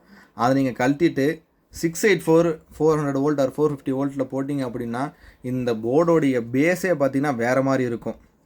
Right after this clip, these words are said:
எப்படி சொல்றது அப்படின்னா, நீங்க ஒரு பழைய பாட்டு எடுத்தீங்க அப்படின்னா அதுல பேஸ் வரும். இந்த மாதிரி யூஸ் பண்ணும்போது பார்த்தீங்கன்னா அந்த பேஸே ஸ்மூத்தா உட்காரும். ரஃப்பா உட்கார்றது வேற, ஸ்மூத்தா உட்கார்றது வேற. ஒரு சிலர்லாம் பார்த்தீங்கன்னா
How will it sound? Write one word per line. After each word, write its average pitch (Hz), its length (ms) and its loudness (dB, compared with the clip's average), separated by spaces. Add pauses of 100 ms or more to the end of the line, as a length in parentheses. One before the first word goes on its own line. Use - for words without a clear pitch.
(460)
எப்படி 147 200 2
சொல்றது 147 360 2
அப்படின்னா, 135 480 0
நீங்க 131 220 -8
ஒரு 123 160 -2
பழைய 151 340 0
பாட்டு 151 320 0
எடுத்தீங்க 139 300 0
அப்படின்னா 127 400 -4 (480)
அதுல 120 360 0
பேஸ் 143 380 2
வரும். 135 360 0 (140)
இந்த 135 260 -2
மாதிரி 147 340 2
யூஸ் 147 180 0
பண்ணும்போது 127 360 -6
பார்த்தீங்கன்னா 123 400 -8
அந்த 117 140 -8
பேஸே 139 300 -2 (100)
ஸ்மூத்தா 139 380 0
உட்காரும். 113 380 -4 (520)
ரஃப்பா 135 480 2
உட்கார்றது 135 420 -2
வேற, 139 440 -2 (480)
ஸ்மூத்தா 165 340 -2
உட்கார்றது 120 440 0
வேற. 110 300 -6 (120)
ஒரு 131 240 -6
சிலர்லாம் 147 440 0
பார்த்தீங்கன்னா 139 480 -4